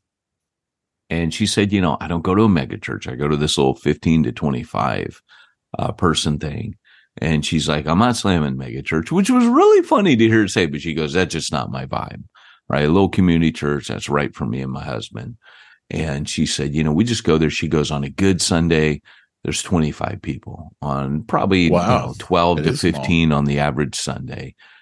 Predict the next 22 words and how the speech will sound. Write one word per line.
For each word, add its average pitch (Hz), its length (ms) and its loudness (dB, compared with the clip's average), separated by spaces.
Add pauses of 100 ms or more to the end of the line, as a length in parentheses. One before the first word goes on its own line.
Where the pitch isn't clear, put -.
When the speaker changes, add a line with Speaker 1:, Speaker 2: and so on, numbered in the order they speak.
(280)
Speaker 1:
And 78 400 -2
she 101 200 -2
said, 104 280 0
"But, 120 140 4
you 131 120 2
know, 107 280 4
that's, - 260 -10 (140)
you 147 200 -6
know, 95 240 0 (220)
it, - 260 -2
it, 113 260 0
it 135 40 4
works 147 300 2
for - 200 -12
us. - 280 -14
We 95 80 0
love 117 240 2
it." 65 180 -8 (500)
And 92 440 2
you 165 180 0
could 147 240 2
tell 69 500 -4